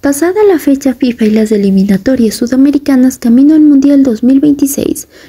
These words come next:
la Liga Pro reanudará su actividad con una fecha clave para el desarrollo de las distintas luchas.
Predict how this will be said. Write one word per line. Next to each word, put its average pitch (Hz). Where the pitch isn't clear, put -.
la 233
Liga 285
Pro 311
reanudará 240
su 247
actividad 269
con 285
una 320
fecha 233
clave 262
para 262
el 226
desarrollo 247
de 294
las 220
distintas 330
luchas. -